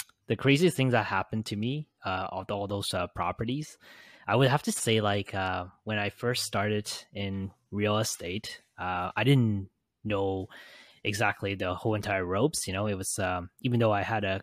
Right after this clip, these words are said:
coach to guide me, but at the end of the day, you still have to feel for it, and you have to get involved, get your hands dirty in order to understand the whole real estate game, right? So I inherited a, a tenant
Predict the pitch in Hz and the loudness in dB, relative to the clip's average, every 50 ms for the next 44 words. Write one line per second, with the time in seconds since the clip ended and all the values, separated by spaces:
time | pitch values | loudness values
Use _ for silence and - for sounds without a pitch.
0 | - _ - - 101 120 - - - - 104 - 92 90 98 110 131 160 185 180 | -6 _ -4 -2 -2 -2 -2 -4 -4 -4 -2 -2 -2 0 0 0 0 0 0 -2
1 | - _ _ _ _ _ _ _ _ 98 95 95 - 104 101 113 110 104 101 98 | -6 _ _ _ _ _ _ _ _ 0 0 0 0 -2 -2 -2 -2 -2 -2 -2
2 | 107 104 101 95 92 - _ _ - 98 104 - - 127 113 104 104 98 - - | 0 0 0 -2 -4 -6 _ _ -6 -4 -4 -2 0 0 2 2 0 -4 -4 -6
3 | 101 92 90 90 - - 107 104 101 95 - 101 98 95 95 92 - 95 95 92 | -6 -6 -6 -6 -6 -4 -2 -2 -2 -2 -2 -2 -2 -2 -2 -4 -6 -8 -6 -6
4 | 90 90 - - 92 87 - 98 90 85 _ _ - 98 95 90 - 92 90 95 | -6 -6 -6 -10 -10 -6 -4 -4 -4 -6 _ _ -12 -12 -10 -4 -2 -2 0 0
5 | 95 - - _ _ _ _ _ _ - 110 - 98 95 101 101 98 - - 95 | -2 -4 -8 _ _ _ _ _ _ -8 -6 -6 -6 -6 -4 -6 -6 -2 -2 0
6 | 95 95 95 92 95 - - _ 101 95 92 - - 95 87 92 - - 104 98 | 0 0 -2 -6 -6 -10 -10 _ -6 -6 -6 -6 -8 -10 -10 -10 -8 -6 -4 -4
7 | - - - 101 90 90 90 87 90 - - 101 95 90 95 92 90 87 - - | -4 -4 -6 -6 -6 -6 -8 -8 -10 -6 -6 -6 -6 -4 -4 -4 -4 -4 -4 -6
8 | - 92 82 82 _ _ _ - 98 98 98 90 82 - 69 85 104 113 - _ | -10 -10 -10 -12 _ _ _ -2 0 0 0 0 -4 -10 -8 -8 -8 -8 -8 _
9 | _ - - - - - - - _ _ _ _ - - - 104 95 92 90 87 | _ -20 -20 -20 -20 -20 -20 -20 _ _ _ _ -6 -4 -2 0 0 0 0 0
10 | 87 87 - _ 104 110 123 139 139 127 - 123 120 113 110 104 117 110 104 101 | -2 -4 -4 _ 2 4 4 4 4 4 4 4 4 4 4 2 0 0 0 0
11 | 92 90 90 85 87 - _ _ _ - - 107 98 - - 113 113 113 95 92 | 0 0 0 -2 -4 -8 _ _ _ -4 -4 -4 -2 0 0 0 2 2 0 0
12 | 117 | -4